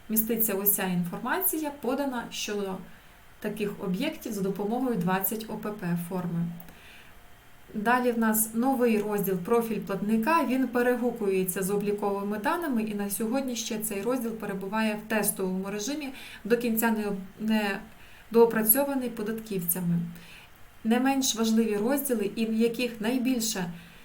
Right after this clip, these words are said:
до яких найбільше звертаються підприємці, це перегляд звітності та ведення звітності. У розділі ведення звітності можна створити будь-який звіт чи запит,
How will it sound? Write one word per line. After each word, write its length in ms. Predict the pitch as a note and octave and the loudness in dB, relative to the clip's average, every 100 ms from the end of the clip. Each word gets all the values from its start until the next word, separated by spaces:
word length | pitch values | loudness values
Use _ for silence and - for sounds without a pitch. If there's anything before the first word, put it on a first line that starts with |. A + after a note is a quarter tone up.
| - - - - - - - - | -20 -20 -20 -20 -20 -20 -18 6
до 80 | B3 | 8
яких 220 | B3 C#4 | 8 6
найбільше 420 | C4+ C4 C4 - | 4 4 2 2
звертаються 680 | G3+ A3+ A3 A#3+ A3+ A3+ A3+ | 2 2 2 4 4 4 4
підприємці, 800 | - - A3+ G#3 C#4+ E4 - A3+ | 0 -2 0 2 2 0 0 2
це 220 | - A#3+ | 4 4
перегляд 520 | A3 A3 C4 E4 D#4+ | 2 2 2 2 0
звітності 520 | A#3+ C4+ C4 B3 - A#3 | 0 0 0 2 2 2
та 140 | A3+ | 0
ведення 440 | A3 G#3 F#3 F#3 | 2 2 2 4
звітності. 640 | E3+ F3 E3+ - E3+ - E3+ - - | 4 4 4 4 0 0 -2 -2 -2
У 80 | C4+ | 0
розділі 420 | D#4+ D#4+ B3+ A#3+ | 2 2 2 2
ведення 440 | A3+ A3+ G#3+ G3 F#3 | 4 2 2 0 -2
звітності 600 | E3+ C4+ D4+ D#4 - A#3+ | 0 -2 0 0 2 4
можна 380 | A3+ B3+ A3 | 4 4 4
створити 640 | A3 A3 G#3+ A3+ G3+ F3+ E3+ - - | 4 2 0 0 0 -2 -4 -6 -6
будь-який 580 | F#3+ A#3+ G3+ - F#3+ F#3 - - | -2 0 -2 -2 -2 -4 -8 -6
звіт 380 | F3+ F#3+ F3+ F3 E3+ - - - - - - - - - | -2 0 2 0 -2 -10 -18 -20 -20 -20 -20 -20 -20 -10
чи 180 | - A#3 | -4 0
запит, 440 | G3+ F#3 F3 C#4+ | 0 0 -2 -2